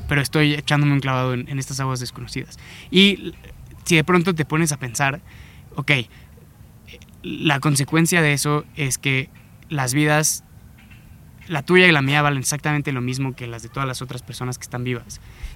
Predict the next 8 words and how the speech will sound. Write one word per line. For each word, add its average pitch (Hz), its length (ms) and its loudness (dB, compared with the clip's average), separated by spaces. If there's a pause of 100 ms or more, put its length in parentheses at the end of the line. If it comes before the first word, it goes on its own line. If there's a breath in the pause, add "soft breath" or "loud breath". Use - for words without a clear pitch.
Pero 165 360 2 (420 loud breath)
las 139 180 -4
personas 165 400 0
que 120 100 -10
no 139 280 0
están 139 320 -2
vivas 127 260 -4
todavía 120 500 -8